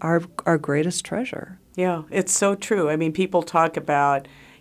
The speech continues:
Speaker 2: you know, what's the most important organ? Really, it is your brain. It, you got, you know, obviously we talk about they compete, but in the end, all you have left are your memories. All you have left, I, and I see that missing my husband,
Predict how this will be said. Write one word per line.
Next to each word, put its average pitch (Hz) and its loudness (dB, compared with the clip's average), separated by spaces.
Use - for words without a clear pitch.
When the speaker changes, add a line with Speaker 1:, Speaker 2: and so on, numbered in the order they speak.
Speaker 2:
you 151 0
know, 156 6
what's 165 4
the 165 0
most 151 2
important 143 -2
organ? 151 0
Really, 175 2
it 135 -2
is 131 -2
your 135 0
brain. 127 -4
It, - -8
you 147 0
got, 170 2
you 160 0
know, 127 0
obviously 160 4
we 147 4
talk 139 -2
about 131 0
they 135 -2
compete, 156 -4
but - 0
in 220 4
the 208 2
end, 160 -2
all 208 4
you 220 4
have 170 -2
left 156 -2
are - -4
your 151 -6
memories. 151 -6
All 190 4
you 190 0
have 165 -4
left, 151 -2
I, 113 -4
and 202 0
I 202 2
see 233 0
that 180 2
missing 180 0
my 151 -2
husband, 151 -6